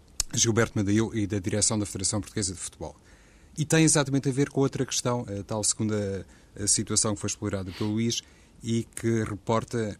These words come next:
à condição de disponível de Paulo Bento. É realmente um nome no mercado, eh, que está preparado para tomar conta da seleção portuguesa, eh,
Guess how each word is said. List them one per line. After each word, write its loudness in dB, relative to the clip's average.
à -6
condição 0
de -2
disponível 0
de -6
Paulo 4
Bento. 2
É -2
realmente 0
um 0
nome 2
no 2
mercado, 0
eh, -2
que -2
está 0
preparado 0
para -2
tomar -2
conta -2
da -4
seleção -2
portuguesa, -2
eh, -6